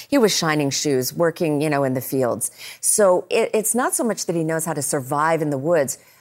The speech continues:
I think that the, the, the, the stealing of the rifle, which has a scope and a flashlight, it basically is sending a message, "I will not be taken alive." And his mother even says she's given up. She doesn't believe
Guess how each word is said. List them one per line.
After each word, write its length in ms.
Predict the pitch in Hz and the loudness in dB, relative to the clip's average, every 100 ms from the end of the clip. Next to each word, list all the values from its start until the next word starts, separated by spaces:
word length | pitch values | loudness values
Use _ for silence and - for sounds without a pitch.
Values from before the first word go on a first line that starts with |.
| _ | _
I 160 | - 208 | 0 2
think 280 | 208 220 - | 2 -2 0
that 180 | 170 - | 0 0
the, 220 | 151 - | -2 -2
the, 220 | 160 143 - - | -4 -4 -6 -6
the, 180 | 156 - | -6 -4
the 100 | 165 | -4
stealing 440 | - - 233 226 196 | -2 2 2 2 0
of 100 | 165 | -2
the 80 | |
rifle, 400 | 156 151 143 131 | 0 0 0 -2
which 160 | 151 - | -2 -2
has 180 | 240 214 | -2 -2
a 60 | |
scope 340 | 170 - 151 151 | -2 -2 -2 -2
and 80 | 135 | -6
a 60 | |
flashlight, 680 | - 117 104 - - 76 - - - - - | -4 -4 -4 -4 -4 -4 -6 -14 -20 -12 0
it 300 | 208 180 165 | 0 2 2
basically 540 | 208 233 - 226 202 | 4 4 2 0 2
is 80 | 170 | 2
sending 240 | 175 165 156 | 0 0 0
a 20 | |
message, 320 | 151 147 147 - | -2 -2 -6 -2
"I 80 | 165 | -2
will 260 | 151 165 | 0 0
not 240 | 160 147 - | 0 -2 -4
be 120 | 135 | -6
taken 380 | 147 131 139 117 | -4 -6 -6 -6
alive." 580 | 131 123 147 - - - - - - | -4 -4 -2 -4 -6 -12 -20 -18 0
And 300 | 185 180 175 | 4 4 4
his 180 | 196 185 | 2 2
mother 240 | 208 214 | 4 4
even 180 | 202 185 | 4 2
says 360 | - 226 190 - | 0 0 0 0
she's 180 | 175 - | -2 -2
given 220 | 170 165 | -2 0
up. 120 | 151 | -2
She 140 | - 165 | -2 -2
doesn't 280 | 156 156 | -2 -2
believe 640 | 160 147 165 196 143 - | -4 -2 0 2 0 -2